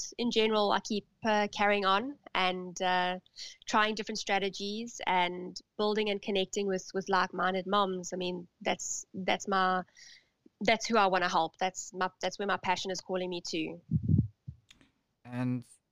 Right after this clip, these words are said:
Speaker 2: are your courses, I mean, you mentioned earlier about, um, uh, clients reporting to you. So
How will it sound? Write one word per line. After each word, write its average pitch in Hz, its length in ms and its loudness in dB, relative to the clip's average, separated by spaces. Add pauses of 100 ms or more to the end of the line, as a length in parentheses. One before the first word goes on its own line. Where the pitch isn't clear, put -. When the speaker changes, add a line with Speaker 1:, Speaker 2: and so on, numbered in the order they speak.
(920)
Speaker 2:
are 156 140 -2
your 180 120 2
courses, 143 640 0
I 123 80 -2
mean, 123 160 0
you 127 80 2
mentioned 131 340 2
earlier 113 240 0
about, 95 380 -4
um, 95 380 -2 (340)
uh, 92 280 -6 (400)
clients 107 280 -4
reporting 104 420 -6
to - 140 -12
you. 76 200 -8
So 104 280 -2